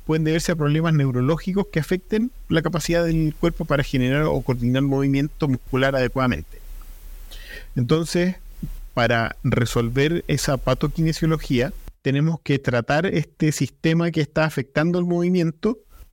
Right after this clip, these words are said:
para recuperar el movimiento. Por otro lado, la kinesiopatología describe fun-, disfunciones del sistema del movimiento causadas o exacerbadas por el movimiento.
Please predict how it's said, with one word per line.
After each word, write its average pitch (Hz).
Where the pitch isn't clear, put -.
para 160
recuperar 147
el 156
movimiento. 151
Por 147
otro 190
lado, 208
la 156
kinesiopatología 202
describe 165
fun-, 175
disfunciones 160
del 156
sistema 147
del 156
movimiento 156
causadas 202
o 151
exacerbadas 147
por 185
el 170
movimiento. 113